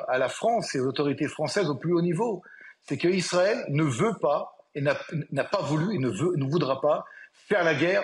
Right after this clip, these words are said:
au peuple palestinien. Ce soir, nous sommes face à plusieurs fronts, je le rappelle, Gaza, mais également le nord avec leur Hezbollah qui bombarde tous les jours Israël et qui attaque Israël.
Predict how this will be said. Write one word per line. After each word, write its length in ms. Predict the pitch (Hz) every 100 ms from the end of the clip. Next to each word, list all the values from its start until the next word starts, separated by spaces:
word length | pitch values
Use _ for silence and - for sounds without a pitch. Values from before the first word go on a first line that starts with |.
| -
au 80 | 165
peuple 320 | 120 202 175
palestinien. 560 | 170 156 - 147 131 110 - -
Ce 160 | -
soir, 260 | 185 226 208
nous 100 | 180
sommes 260 | 214 196
face 480 | 151 220 190 - - -
à 100 | 139
plusieurs 360 | 240 196 175 -
fronts, 240 | - 220
je 80 | 190
le 60 | 135
rappelle, 360 | 127 175 247 294 - -
Gaza, 460 | 104 180 180 202 247
mais 80 | 185
également 360 | 156 175 185
le 140 | 160 156
nord 300 | 175 190 143
avec 180 | 143 147
leur 180 | 156
Hezbollah 540 | 156 123 156 170 165 - - _
qui 160 | - 165
bombarde 420 | 156 185 196 180
tous 80 | 196
les 120 | 202
jours 200 | 170 180
Israël 280 | 147 180 147
et 20 |
qui 100 | -
attaque 320 | 139 - 214
Israël. 520 | 165 151 143 190 247